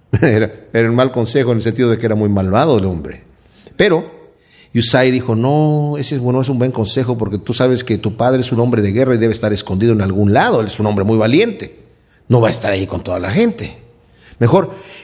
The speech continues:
eh, esperamos hasta mañana y reunimos a todo Israel y le llegamos con un ejército grandísimo, ¿no? Con doce mil hombres le llegamos así, como el rocío sobre la tierra y lo matamos".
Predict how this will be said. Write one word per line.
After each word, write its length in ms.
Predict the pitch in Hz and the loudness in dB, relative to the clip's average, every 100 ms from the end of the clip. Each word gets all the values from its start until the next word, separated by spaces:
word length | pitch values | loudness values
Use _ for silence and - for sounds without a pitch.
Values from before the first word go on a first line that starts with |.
| - - | -14 0
eh, 220 | 139 135 | 2 2
esperamos 460 | - 139 214 269 247 | 0 2 2 2 -2
hasta 180 | 247 | -2
mañana 560 | 247 247 240 254 254 262 | -2 0 0 0 0 0
y 100 | 180 | 0
reunimos 640 | 135 143 143 175 247 247 | 2 2 2 0 0 0
a 140 | 220 202 | 0 0
todo 300 | 233 233 214 | 0 2 0
Israel 420 | 165 165 185 240 | 0 -2 0 0
y 60 | 208 | 0
le 180 | 156 | 0
llegamos 320 | 143 160 220 - | 0 0 -2 -2
con 140 | 202 | 0
un 80 | 208 | 0
ejército 480 | 175 202 196 - 135 | -2 -4 -4 -2 0
grandísimo, 640 | 120 123 269 - 160 127 | 0 0 0 0 0 2
¿no? 120 | 156 | 0
Con 140 | 143 | 0
doce 200 | 120 - | -2 -2
mil 200 | 127 143 | 0 2
hombres 200 | 180 180 | 2 0
le 120 | 131 120 | 0 0
llegamos 340 | 135 202 180 | 0 0 -2
así, 280 | 127 220 302 | -4 -6 -8
como 260 | - 127 | -4 -2
el 80 | 113 | 0
rocío 440 | 120 117 185 196 190 | -2 -2 0 0 0
sobre 240 | 147 135 | -2 0
la 160 | 127 127 | 0 0
tierra 280 | 180 196 196 | 0 0 0
y 120 | 143 | 0
lo 120 | 113 | -2
matamos". 680 | 98 90 - - - - - | -2 -6 -12 -14 -20 -20 -20